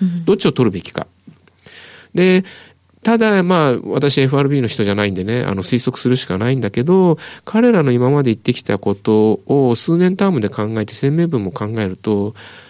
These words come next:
Speaker 2: やっぱり利上げするん、続けるんだろうなっていう結論になってるんですよね。
Speaker 1: そうですね。今それを変えていこうっていうのは、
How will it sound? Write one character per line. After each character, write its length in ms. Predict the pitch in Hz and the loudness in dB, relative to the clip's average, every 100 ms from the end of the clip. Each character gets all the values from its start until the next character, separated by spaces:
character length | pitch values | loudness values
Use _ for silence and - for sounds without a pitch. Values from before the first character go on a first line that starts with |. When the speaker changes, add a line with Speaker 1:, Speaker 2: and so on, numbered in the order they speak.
| - _ | -20 _
Speaker 2:
や 140 | - 190 | -4 -2
っ 20 | |
ぱ 180 | - 370 | 2 2
り 60 | |
利 160 | 127 131 | 4 2
上 100 | 139 | 2
げ 100 | 156 | 0
す 180 | - 151 | -2 -2
る 120 | 165 | -2
ん、 160 | 156 - | -2 -6
続 220 | - 143 | -6 -4
け 120 | 156 | -2
る 120 | 170 226 | -4 -2
ん 60 | |
だ 100 | 180 | -2
ろ 100 | 98 | -4
う 40 | 101 | -2
な 120 | 120 | -4
っ 20 | |
て 220 | - - | -6 -6
い 40 | 95 | -4
う 40 | |
結 260 | - 104 151 | -4 -2 -2
論 120 | 151 | -2
に 40 | |
な 120 | 117 | -2
っ 20 | 180 | -4
て 160 | - | -6
る 80 | - | -10
ん 60 | - | -12
で 60 | |
す 120 | - | -10
よ 60 | 143 | -6
ね。 180 | 170 170 - - | -6 -8 -12 -20
Speaker 1:
そ 280 | - - 180 | -8 0 2
う 40 | 175 | 2
で 140 | 170 | 0
す 160 | - 165 | -2 0
ね。 180 | 175 185 | 4 4
今 240 | 277 330 | 6 4
そ 200 | - 208 | 2 2
れ 140 | 208 220 | 4 4
を 160 | 220 | 2
変 200 | - 190 | 0 0
え 40 | 240 | 0
て 140 | 240 | 2
い 80 | 254 | 0
こ 200 | 240 277 | 2 2
う 20 | |
っ 40 | 254 | 2
て 160 | - | 2
い 100 | 190 | 2
う 80 | 196 | 4
の 160 | 175 160 | 4 2
は、 200 | 175 | 2